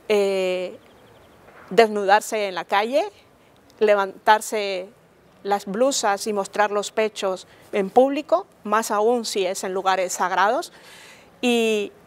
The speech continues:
b-, rebajarse a borracheras, a drogarse, a,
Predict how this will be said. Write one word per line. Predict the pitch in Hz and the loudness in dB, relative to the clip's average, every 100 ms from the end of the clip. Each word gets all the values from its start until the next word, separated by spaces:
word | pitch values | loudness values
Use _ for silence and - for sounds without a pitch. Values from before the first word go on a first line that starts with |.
| - - - - | -20 -20 -20 -12
b-, | 196 180 | -8 -6
rebajarse | 214 214 202 185 220 226 - 220 196 190 - - | 0 6 6 4 -2 -4 -4 -4 -4 -8 -14 -4
a | 202 190 180 - - | 0 0 -2 -6 -6
borracheras, | 196 208 185 - 262 269 269 339 - - - | 0 2 0 4 6 6 4 -2 -12 -18 -8
a | 196 190 180 170 151 185 - - | -2 0 0 0 -4 -10 -18 -18
drogarse, | 208 196 190 226 285 - 320 427 _ - - - | -4 2 8 8 6 -4 -6 -8 _ -20 -20 -6
a, | 185 185 185 185 180 | 0 2 2 2 -2